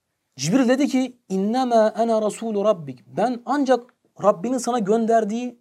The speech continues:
bir Resulüyüm. Yani ben Resulüm, elçiyim. Yani benim bir vazifem var. O vazifeyi sen de gerçekleştireyim. Yani benim başka bir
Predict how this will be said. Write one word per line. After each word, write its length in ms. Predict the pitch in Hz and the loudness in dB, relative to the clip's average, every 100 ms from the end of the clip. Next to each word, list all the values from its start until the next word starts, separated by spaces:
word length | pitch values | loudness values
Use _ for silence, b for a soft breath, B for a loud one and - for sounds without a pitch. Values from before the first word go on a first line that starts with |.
| _ | _
bir 140 | 185 240 | -4 -2
Resulüyüm. 600 | 214 233 240 208 110 - | -2 -4 -6 -6 -8 -8
Yani 280 | 190 214 175 _ _ _ _ _ _ | -4 -4 -6 _ _ _ _ _ _
ben 240 | 277 285 226 | -2 2 2
Resulüm, 300 | 240 320 240 | 2 0 2
elçiyim. 440 | 220 233 - 254 175 | 2 2 0 -4 -4
Yani 200 | 165 160 | -4 -4
benim 220 | 247 277 | -2 0
bir 120 | 226 | 2
vazifem 500 | 226 240 247 285 262 | 2 2 0 -2 0
var. 100 | 302 - - | -4 -4 0
O 160 | 285 | 2
vazifeyi 440 | 254 254 254 277 247 | 2 0 -2 -2 0
sen 200 | 247 233 | 0 2
de 60 | |
gerçekleştireyim. 640 | 208 180 185 160 151 147 180 | 0 0 -2 -8 -6 -4 -2
Yani 160 | 214 | 0
benim 240 | 208 254 214 | 0 2 4
başka 300 | 226 254 254 | 4 2 -2
bir 160 | 262 | -4